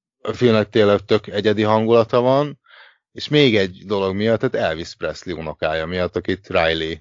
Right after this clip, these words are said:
Keoghnak hívnak, ő tehát elsősorban a külalakja miatt, <laughs> a férfi hallgatók számára,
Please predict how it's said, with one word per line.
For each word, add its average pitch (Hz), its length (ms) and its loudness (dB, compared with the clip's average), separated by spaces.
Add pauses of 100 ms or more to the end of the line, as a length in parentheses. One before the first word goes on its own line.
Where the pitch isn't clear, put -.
(140)
Keoghnak 82 500 -8
hívnak, 98 580 -2 (380)
ő - 120 0
tehát 151 200 2
elsősorban 78 540 -8
a 73 40 -16
külalakja 78 500 -8
miatt, 82 300 -2 (440)
<laughs> 92 420 2
a 80 40 -10
férfi 87 360 -2
hallgatók 85 440 -2
számára, 80 580 -6